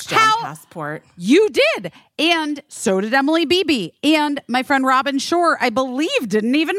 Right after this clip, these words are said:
Speaker 2: make it.
Speaker 1: <laughs>
Speaker 2: Like, she was like, she was, like, faced with it. She was like,
Speaker 1: I
Speaker 2: "I
Speaker 1: can't.
Speaker 2: honestly, Busy, I can't. Like, I can't. It's too much. It's too hard. I love you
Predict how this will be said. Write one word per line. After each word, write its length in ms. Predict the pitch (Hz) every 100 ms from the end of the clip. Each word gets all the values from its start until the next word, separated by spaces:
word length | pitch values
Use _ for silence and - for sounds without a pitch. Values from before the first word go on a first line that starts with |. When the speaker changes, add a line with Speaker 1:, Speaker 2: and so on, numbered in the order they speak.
| 392
Speaker 2:
make 400 | 440 539 - 185
it. 120 | - _ _ -
Speaker 1:
<laughs> 120 | - - - - - - - 427
Speaker 2:
Like, 200 | 320 339
she 240 | 453 381 381
was 160 | 403 302
like, 340 | 359 339 - - _ _ _
she 300 | - - 381
was, 160 | 359 285
like, 300 | 330 294 - _
faced 500 | - 285 403 - 262
with 180 | 254 254
it. 180 | 269 214
She 100 | 269
was 120 | 247
like, 260 | 240 214 _ _ _ _ _ _ _ -
Speaker 1:
I 160 | 233 240
Speaker 2:
"I 40 |
Speaker 1:
can't. 140 | 165 208
Speaker 2:
honestly, 500 | 208 226 247 277 247
Busy, 540 | 247 240 240 233 -
I 200 | 175 190
can't. 640 | 170 - - 151 123 78 - _
Like, 240 | - 208 202
I 320 | 226 226 226
can't. 540 | 196 285 320 196 156 -
It's 280 | 254 247 226
too 280 | - 294 302
much. 300 | 311 285 240 -
It's 200 | 247 220
too 240 | 285 285
hard. 360 | 269 254 240 233
I 140 | 208 233
love 340 | 233 240 233
you 380 | 262 240 240